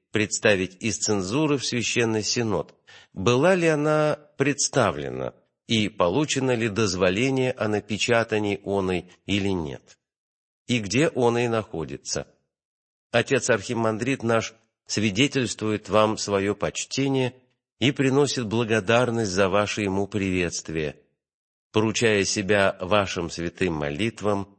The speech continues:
с истинным моим высокопочитанием, имею честь прибыть вашего высокопреподобия,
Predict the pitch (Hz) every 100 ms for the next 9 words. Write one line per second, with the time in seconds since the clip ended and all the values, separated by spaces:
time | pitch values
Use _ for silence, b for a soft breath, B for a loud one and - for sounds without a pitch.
0 | _ _ - 147 151 - 131 120 113 110
1 | 110 107 95 92 104 98 98 - - 95
2 | - 113 123 117 113 107 - _ _ _
3 | _ 123 123 139 143 123 - 127 - -
4 | 117 98 123 - 87 107 110 110 101 95
5 | 98 110 98 95 - 90 92 87 113 120
6 | 117 113